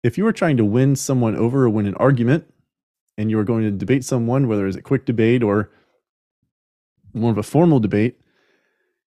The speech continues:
you do not want to personally attack this person because that's gonna cause their defense, their walls to go up, and you will not reach them. So do not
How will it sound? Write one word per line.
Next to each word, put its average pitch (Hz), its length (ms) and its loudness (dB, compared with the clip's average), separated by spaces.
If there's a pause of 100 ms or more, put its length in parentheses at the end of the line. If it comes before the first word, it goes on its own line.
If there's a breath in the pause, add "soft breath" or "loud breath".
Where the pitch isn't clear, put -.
(460)
you 180 320 2
do 156 100 2
not 139 300 2
want 127 200 0
to 127 140 -2
personally 123 340 0
attack 117 240 0
this 113 140 -4
person 160 320 -2
because 127 160 -2
that's 107 140 0
gonna 107 180 -4
cause 107 240 -2
their 101 140 -4
defense, 101 500 -4 (160)
their 104 160 -2
walls 110 320 2
to - 100 -10
go 110 180 2
up, - 140 2
and 117 120 0
you 110 80 0
will 104 100 -2
not 107 220 -4
reach - 240 -8
them. - 240 -12 (1300)
So 135 160 0
do 135 100 2
not 170 340 0